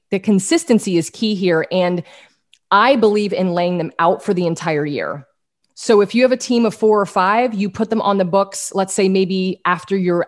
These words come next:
you have your team meeting that week after, and you put them on the books for the entire year. That way, everyone knows when they're coming in for a team meeting and everyone knows when they're going to be having their one-on-one session and kind of what to prepare for.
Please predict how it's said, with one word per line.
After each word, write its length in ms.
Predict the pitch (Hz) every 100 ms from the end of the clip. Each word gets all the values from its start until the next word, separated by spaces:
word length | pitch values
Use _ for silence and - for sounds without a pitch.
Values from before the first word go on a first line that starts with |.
| -
you 140 | 185 180
have 160 | 180
your 140 | 160 160
team 300 | - 180 190
meeting 300 | 214 220 202
that 160 | 160
week 180 | 180 185
after, 420 | 165 175 233 240 240 - - -
and 160 | 214 208
you 80 |
put 240 | 196 - 233
them 120 | 240
on 140 | - 202
the 60 |
books 380 | 190 202 214 - _
for 100 | -
the 160 | 185 185
entire 420 | 170 - 165 156
year. 380 | 156 143 92 143 _ _ _ -
That 180 | 185
way, 180 | 180 180 -
everyone 400 | 233 277 277 277
knows 240 | 247 240
when 80 | 220
they're 80 | 208
coming 280 | 185 202 190
in 80 | 175
for 160 | 175
a 40 | 156
team 240 | - 233
meeting 280 | 226 233 220
and 120 | 180 -
everyone 380 | 208 247 240
knows 260 | 214 202 196
when 100 | 190
they're 80 | 175
going 240 | 180 170
to 100 | 170
be 220 | 160 175 170
having 260 | - 170 170
their 120 | 160
one-on-one 460 | 160 165 160 147
session 500 | 151 220 214 220 220 214 - - -
and 120 | 196
kind 180 | 190 190
of 80 | 185
what 140 | 180
to 100 | 185
prepare 460 | - 175 - 156 156
for. 440 | - 240 254 294